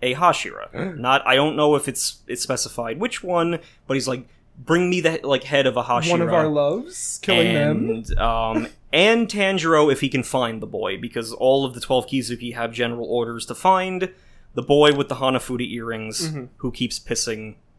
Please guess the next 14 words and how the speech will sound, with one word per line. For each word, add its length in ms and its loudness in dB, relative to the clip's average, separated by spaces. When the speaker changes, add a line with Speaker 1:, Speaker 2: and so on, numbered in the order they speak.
Speaker 1:
Kibutsuji 640 -10
off. 480 -10
Speaker 2:
Mm-hmm. 640 -16
Speaker 1:
Um, 420 0
Tanjiro 560 2
and 80 2
his 120 -2
friends 360 0
depart 420 0
on 120 -4
their 120 -6
next 300 -8
mission, 460 -2
uh, 600 0